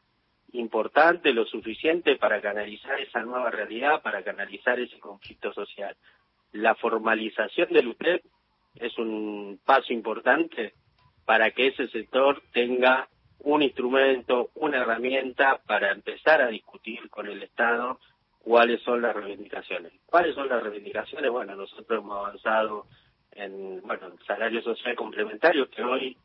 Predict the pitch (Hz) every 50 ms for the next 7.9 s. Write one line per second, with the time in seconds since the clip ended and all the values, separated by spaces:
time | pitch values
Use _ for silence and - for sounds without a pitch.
0 | _ _ - 110 110 - - 113 - - 101 - 120 - - - 113 117 - -
1 | - 156 165 165 160 - - 175 170 185 _ _ _ _ - - _ _ _ _
2 | - - 254 233 - - - 131 127 135 151 151 160 185 190 160 127 - 123 107
3 | 107 104 - - 113 - - 113 110 113 110 - - 113 110 110 104 110 104 -
4 | 110 110 - - - 127 110 101 - - - 139 127 120 - - 104 104 - -
5 | 104 107 110 113 104 110 107 - 143 135 127 - 104 98 101 101 - - 107 -
6 | 98 95 95 - - - 107 104 104 104 101 - - - 101 - - - 117 117
7 | 113 113 _ _ _ _ _ _ - - _ - 110 110 110 107 110 101